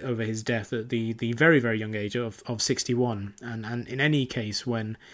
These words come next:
an actor dies at that age, and it is, it is very young when you're talking about a profession where people can and often do continue working well into their,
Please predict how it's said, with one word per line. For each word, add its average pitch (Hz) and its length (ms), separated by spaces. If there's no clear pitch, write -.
an 131 120
actor 123 220
dies 120 580
at 139 160
that 120 180
age, 120 220
and 117 100
it 139 60
is, 113 140
it 120 140
is 117 140
very 120 260
young 110 360
when 120 160
you're 113 80
talking 110 200
about 120 180
a 117 120
profession 117 460
where 107 120
people 113 520
can 123 340
and 107 140
often 117 300
do 117 420
continue 143 420
working 120 400
well 123 180
into 127 220
their, 104 320